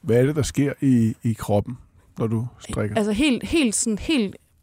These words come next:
Speaker 2: konkret, så sker der, at min vejrtrækning bliver anderledes. Jeg forsvinder ligesom ind et sted, hvor at enten så er jeg et, et meget,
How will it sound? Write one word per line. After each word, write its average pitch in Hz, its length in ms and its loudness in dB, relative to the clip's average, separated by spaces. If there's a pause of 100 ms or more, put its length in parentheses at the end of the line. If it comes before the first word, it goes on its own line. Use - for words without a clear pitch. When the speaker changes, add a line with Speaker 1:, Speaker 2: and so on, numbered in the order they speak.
(120)
Speaker 2:
konkret, 220 440 -4
så 240 120 -6
sker 233 280 2
der, 185 120 2
at 185 180 -2
min 190 180 -4
vejrtrækning 202 680 -4
bliver 185 280 -2
anderledes. 208 720 -2 (520)
Jeg 214 160 2
forsvinder 208 420 0
ligesom 208 300 0
ind 254 240 2
et 196 140 -4
sted, 202 380 0 (300)
hvor 190 320 2
at 170 120 -2 (280)
enten 220 300 -2
så - 160 -2
er 185 180 0
jeg 165 260 -4
et, - 200 -14 (600)
et 180 160 -8
meget, 180 380 -2